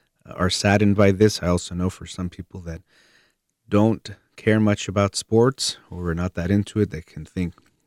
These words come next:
"Why is this such a big deal?" And, uh, I do understand there are bigger tragedies in the world and many people suffering in different ways. And so,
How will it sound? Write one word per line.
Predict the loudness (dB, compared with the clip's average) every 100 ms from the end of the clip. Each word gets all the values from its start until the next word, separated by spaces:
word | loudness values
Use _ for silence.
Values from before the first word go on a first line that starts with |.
| -12
"Why | -8
is | -8 -8
this | -10
such | -8 -8 -8
a |
big | -4 -4 -2
deal?" | 0 2 2 -4 _ _ _ _ -14
And, | -10 -8 -8 -12 -14 -18 -18
uh, | -20 -20 -20 -20
I | -18 -12
do | -6
understand | -4 -4 -8 -6 -4 -4 -6 _ _ _ _
there | -14 -14 -16 _ _
are | -20 -18 -4
bigger | -2 -2
tragedies | -2 0 0 0 -4 -4
in | -6
the | -4
world | 2 2 2
and | -2 -8
many | -10 -10
people | -12 -14 -14
suffering | -8 -8 -6 -8 -8
in | -8
different | -12 -18 -18 -4
ways. | 2 4 2
And | -6 -10
so, | -10 -10